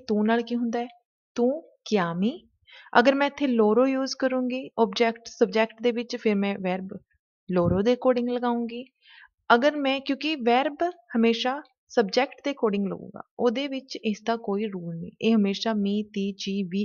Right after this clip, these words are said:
ਏਦਾਂ ਹੀ ਰਹੂਗਾ। ਇਸ ਦੇ according ਵਰਬ ਨਹੀਂ ਲਗਾਓਗੇ ਤੁਸੀਂ, ਵਰਬ ਲਗਾਓਗੇ ਤੁਸੀਂ ਫਸਟ ਪਰਸਨ ਦੇ according, ਓਕੇ। "ਲੂਕਾ ਵੀ ਕਿਆਮਾ", ਲੂਕਾ ਸਾਨੂੰ ਬੁਲਾ-, ਤੁਹਾਨੂੰ ਬੁਲਾਉਂਦਾ ਹੈ,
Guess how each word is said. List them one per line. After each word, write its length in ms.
ਏਦਾਂ 260
ਹੀ 140
ਰਹੂਗਾ। 360
ਇਸ 220
ਦੇ 100
according 380
ਵਰਬ 240
ਨਹੀਂ 100
ਲਗਾਓਗੇ 360
ਤੁਸੀਂ, 420
ਵਰਬ 240
ਲਗਾਓਗੇ 380
ਤੁਸੀਂ 240
ਫਸਟ 300
ਪਰਸਨ 340
ਦੇ 120
according, 420
ਓਕੇ। 300
"ਲੂਕਾ 560
ਵੀ 140
ਕਿਆਮਾ", 420
ਲੂਕਾ 500
ਸਾਨੂੰ 600
ਬੁਲਾ-, 260
ਤੁਹਾਨੂੰ 440
ਬੁਲਾਉਂਦਾ 380
ਹੈ, 80